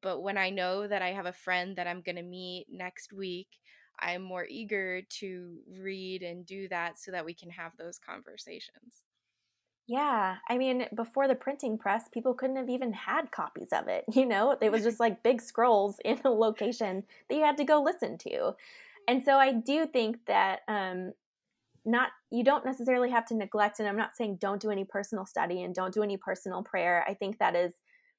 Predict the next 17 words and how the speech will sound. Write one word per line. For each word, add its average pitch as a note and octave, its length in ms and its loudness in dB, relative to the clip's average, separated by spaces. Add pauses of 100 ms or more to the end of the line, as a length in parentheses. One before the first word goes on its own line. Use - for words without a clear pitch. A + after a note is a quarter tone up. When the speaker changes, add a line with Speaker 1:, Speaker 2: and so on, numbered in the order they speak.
(260)
Speaker 2:
that A3+ 160 6
is A#3 220 8
all G#3+ 260 10
good, F#3+ 320 4
and F3+ 120 0
especially A3 440 2
personal F3+ 440 -8
prayer A#3 360 4
and F3+ 300 -2
Speaker 1:
Mm-hmm. - 140 -10
Speaker 2:
nurturing G3 400 -2
your F3 120 -2
own F3+ 140 -2
relationship F3+ 560 -2
with F3+ 180 -6
God. F3 320 2
But, E3+ 220 2